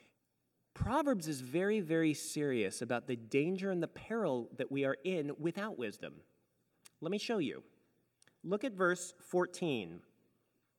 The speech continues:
"Do not enter the path of the wicked, and do not walk in the way of evil." Avoid it. Don't go on it. Turn away from it and pass on.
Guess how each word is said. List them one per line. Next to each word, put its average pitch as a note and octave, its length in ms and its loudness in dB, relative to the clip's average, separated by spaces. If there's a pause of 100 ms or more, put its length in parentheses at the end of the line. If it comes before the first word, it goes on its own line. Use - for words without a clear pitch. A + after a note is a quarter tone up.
(1300)
"Do A3+ 180 8
not D#4+ 240 10 (140)
enter F#3+ 560 4
the C3+ 100 -2
path F3+ 560 8
of E3 120 2
the E3+ 80 6
wicked, D#3+ 400 4 (840)
and D3+ 180 2
do F#3+ 140 6
not B3 300 6
walk D3+ 400 6
in E3+ 120 0
the E3+ 60 4
way D#3 220 6
of E3 100 4
evil." D#3+ 480 2 (200)
Avoid F#3 500 10
it. - 440 4
Don't F3 200 8
go G3 220 12
on G3 200 10
it. E3 160 6 (360)
Turn F3 180 8
away G#3+ 300 12
from F#3 240 6
it C3+ 200 6
and A2 240 -6
pass D#3+ 440 4
on. G#2+ 580 2